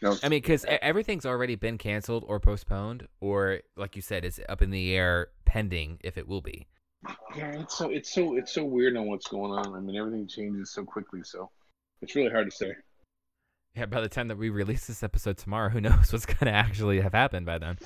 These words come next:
Speaker 1: Well, true.
Speaker 2: But
Speaker 1: Like, I, I'm driving to work, and I see finally ads started popping up on buses for WonderCon.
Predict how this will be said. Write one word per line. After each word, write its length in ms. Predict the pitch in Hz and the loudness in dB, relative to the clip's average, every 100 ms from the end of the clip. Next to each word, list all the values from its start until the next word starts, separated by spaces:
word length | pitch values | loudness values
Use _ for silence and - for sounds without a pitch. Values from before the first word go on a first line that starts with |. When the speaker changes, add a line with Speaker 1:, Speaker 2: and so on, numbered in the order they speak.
| - | 2
Speaker 1:
Well, 120 | 185 | 4
true. 460 | - 311 381 - 107 | 6 6 8 6 2
Speaker 2:
But 80 | - | 4
Speaker 1:
Like, 180 | 143 165 | 4 6
I, 200 | 170 175 | 4 4
I'm 140 | 185 | 4
driving 380 | 175 190 190 160 | 6 8 6 4
to 80 | 123 | 4
work, 380 | 156 139 143 - - - - | 4 4 0 -8 -12 -12 -2
and 320 | 123 117 113 | 2 4 2
I 180 | - 135 | 4 4
see 580 | 131 - 143 139 135 135 _ _ _ _ | 4 2 4 6 4 2 _ _ _ _
finally 540 | 139 165 190 151 120 - | -2 0 2 2 0 0
ads 360 | 120 117 113 107 | 0 0 -2 -4
started 280 | - 110 101 | -2 -2 -2
popping 400 | - 113 117 110 | 2 2 2 -2
up 140 | 107 | -2
on 160 | 107 101 | -2 0
buses 420 | 101 98 120 117 | 0 0 -4 -6
for 300 | - 117 110 | -2 2 4
WonderCon. 520 | 113 151 131 - 92 | 6 6 4 0 -6